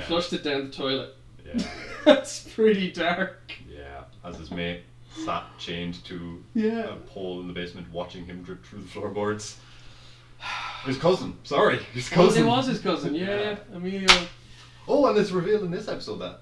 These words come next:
Speaker 1: Emilio's his, oh, not Emilio, Crazy Eight was a snitch.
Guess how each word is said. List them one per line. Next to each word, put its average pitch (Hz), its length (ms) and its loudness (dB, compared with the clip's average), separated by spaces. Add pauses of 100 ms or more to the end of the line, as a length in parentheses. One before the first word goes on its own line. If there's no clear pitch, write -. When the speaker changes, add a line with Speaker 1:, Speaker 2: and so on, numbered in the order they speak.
(100)
Speaker 1:
Emilio's 107 420 -10
his, 107 220 -18
oh, 135 40 -4
not 113 280 -4
Emilio, 87 280 -10
Crazy - 280 -10
Eight 87 120 -4
was 85 100 -14
a 82 40 -16
snitch. - 360 -20